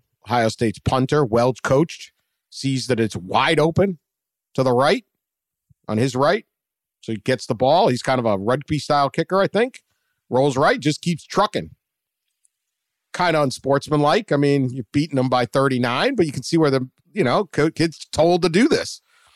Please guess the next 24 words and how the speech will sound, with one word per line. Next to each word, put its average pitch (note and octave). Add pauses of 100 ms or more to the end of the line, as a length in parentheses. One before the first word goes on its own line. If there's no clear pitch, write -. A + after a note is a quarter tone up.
(760)
He F3
gets F3
trucking, F#3+ (140)
gets D#3+
out E3
of D3
bounds, F3+ (1120)
uh, D3
after D3
a B2
large D#3
gain. D3
He G3
also F3
could E3+
have C#3
slid D3+
or D#3+
something D3
like C#3
that. C#3
Didn't. C#3+ (760)
Aaron, E3
uh, C3+